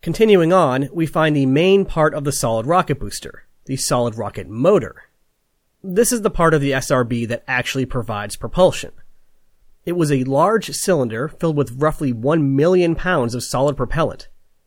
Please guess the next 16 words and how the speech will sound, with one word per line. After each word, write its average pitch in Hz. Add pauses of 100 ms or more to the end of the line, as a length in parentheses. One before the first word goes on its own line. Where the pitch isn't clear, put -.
(500)
The 107
burning 139
propellant 160
created 117
hot 180
gas, 127 (140)
which -
was -
forced 160
down 147
the 185
motor 131
to 131
the 127
next 175
element, 104